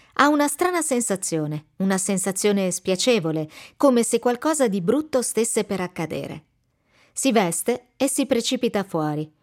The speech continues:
In dieci minuti arriva al sito. Qui vede due uomini uscire dalla casetta.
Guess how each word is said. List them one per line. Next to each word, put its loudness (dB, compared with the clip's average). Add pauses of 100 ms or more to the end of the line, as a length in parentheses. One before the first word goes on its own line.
(160)
In 0
dieci 2
minuti -2 (200)
arriva -4
al -4
sito. -8 (800)
Qui 2 (160)
vede 2
due 0
uomini 0
uscire 0
dalla -2
casetta. -10